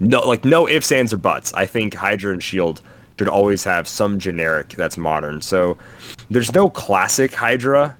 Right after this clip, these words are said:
generic, like, green suit, yellow H guy that's modern, but we do have the, uh, spies, the industrial spies, and then for another month-ish, we have the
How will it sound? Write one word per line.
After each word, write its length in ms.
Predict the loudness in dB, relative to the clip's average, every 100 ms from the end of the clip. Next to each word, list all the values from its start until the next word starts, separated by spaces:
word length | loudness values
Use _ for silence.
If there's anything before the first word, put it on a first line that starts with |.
| -6
generic, 540 | -2 0 2 0 0
like, 220 | -2 -4 -10 _ _ _ _
green 280 | 0 2 2
suit, 380 | -2 0 0 0
yellow 420 | 0 2 4 2 0
H 400 | -2 -4 -8 -12 -20 -20 _ _ _ -2
guy 320 | 0 2 2
that's 220 | 0 -2
modern, 460 | -2 0 0 -2 -2
but 160 | -2
we 100 | -2
do 240 | -2 0 0
have 500 | 0 0 0 -2 -6
the, 400 | -6 -4 -4 -6 -12 -20 -20 -8
uh, 300 | -4 -4 -4 -10 -20 -20 -20 -8
spies, 800 | -4 2 4 4 2 2 -2 -4
the 100 | -2
industrial 400 | -2 -4 -4 -4
spies, 800 | -2 0 0 0 -2 -4 -8 -8
and 160 | -4
then 300 | -4 -4 -8 -14 -18
for 380 | -4 2 4
another 240 | 4 2 0
month-ish, 680 | 0 0 -2 -6 -4 -4 -2
we 80 | 0
have 200 | 0 -2
the 280 | -6 -6